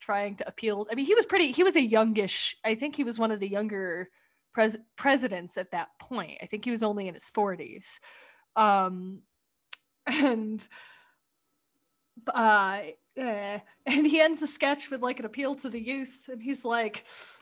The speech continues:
to quote Bob Dylan, "You should not feel so all alone.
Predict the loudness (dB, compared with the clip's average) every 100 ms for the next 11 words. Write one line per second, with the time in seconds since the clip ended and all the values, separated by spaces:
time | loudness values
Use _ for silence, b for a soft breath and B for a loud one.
0 | B -10 -8 2 2 4 6 6 4 4
1 | 4 4 0 -8 _ b b b -4 -2
2 | 2 6 6 6 4 0 2 6 8 8
3 | 6 6 8 8 6 2